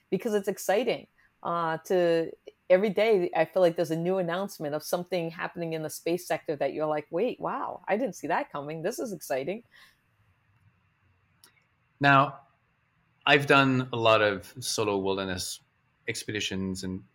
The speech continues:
Speaker 2: got myself in certain situations where independently of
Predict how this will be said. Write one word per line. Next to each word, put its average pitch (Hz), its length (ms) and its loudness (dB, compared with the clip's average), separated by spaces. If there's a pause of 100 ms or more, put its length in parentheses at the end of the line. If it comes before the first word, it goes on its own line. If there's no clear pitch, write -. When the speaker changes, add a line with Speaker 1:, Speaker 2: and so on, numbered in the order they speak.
(220)
Speaker 2:
got 113 220 0
myself 98 500 -4
in 95 400 -8
certain 120 400 -2
situations 92 800 -6
where 95 460 -4
independently 113 640 0
of 90 100 -4